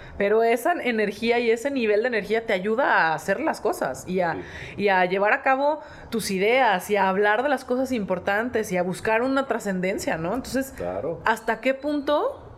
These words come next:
Speaker 1: puede ser bueno o malo, o hasta qué punto el desarrollo del ego es benéfico y después dónde entra el ser? O sea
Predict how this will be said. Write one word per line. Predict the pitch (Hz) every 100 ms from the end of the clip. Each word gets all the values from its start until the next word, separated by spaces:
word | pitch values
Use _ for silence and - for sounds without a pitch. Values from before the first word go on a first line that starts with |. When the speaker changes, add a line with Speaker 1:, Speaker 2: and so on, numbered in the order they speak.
| - - - - -
Speaker 1:
puede | 226 233 254
ser | 262 240
bueno | 233 262 240 226 214 302 -
o | 185 180
malo, | 175 180 220 226 220 180
o | 202 180
hasta | 175 185
qué | 208
punto | 208 233 233
el | 220
desarrollo | 185 175 190 220
del | 240 208
ego | 208 226
es |
benéfico | 226 220 220 226 220 247 - -
y | 180
después | 175 175 190
dónde | 220 214
entra | 214 208
el | 208
ser? | 247 262 - -
O | 180 175
sea | 165 143